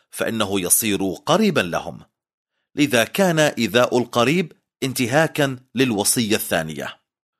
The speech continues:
وإن نظرنا إلى العهد الجديد، نرى أيضاً وثنيين كانوا يمارسون الإجهاض،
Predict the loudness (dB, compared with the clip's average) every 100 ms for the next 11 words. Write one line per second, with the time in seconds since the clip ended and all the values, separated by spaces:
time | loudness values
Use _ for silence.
0 | _ _ _ -2 0 2 2 4 2 2
1 | 2 2 0 2 4 4 2 0 -2 0
2 | 0 2 2 0 -4 -10 -2 0 0 2
3 | 2 2 0 2 0 0 -2 -2 0 0
4 | 0 -4 -14 _ 0 2 4 4 2 2
5 | 2 2 0 0 2 0 -2 -4 0 -2
6 | -2